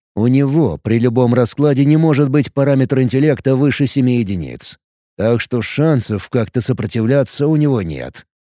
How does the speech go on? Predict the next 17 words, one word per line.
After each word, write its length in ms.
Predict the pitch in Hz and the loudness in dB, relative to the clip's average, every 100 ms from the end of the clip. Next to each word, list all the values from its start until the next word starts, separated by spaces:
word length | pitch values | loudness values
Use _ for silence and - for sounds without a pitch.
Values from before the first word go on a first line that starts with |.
| _ _ | _ _
И, 140 | 87 87 | -6 -6
кажется, 540 | - 113 82 73 90 | -4 -4 -4 -8 -4
он 180 | 101 113 | 0 0
даже 240 | 120 104 | 0 0
не 140 | 123 120 | 0 -2
понял, 340 | 139 135 131 | -2 0 0
что 300 | 117 - 127 | -2 -4 -4
происходит. 720 | 104 120 - 82 58 62 - - _ _ _ | -2 -4 -4 -10 -12 -14 -18 -20 _ _ _
Энергия 640 | 92 104 110 131 110 104 120 | -4 0 0 0 0 0 0
от 80 | |
моей 240 | 123 123 120 | 2 2 2
руки 400 | 120 120 143 139 | 2 0 0 0
прошла 540 | - 139 127 143 143 | 0 -2 -2 0 0
через 280 | 123 139 135 | 0 0 0
всё 240 | - - | -2 -2
его 220 | 123 104 110 | -2 -2 -4
тело. 480 | - 64 57 52 | -4 -10 -12 -18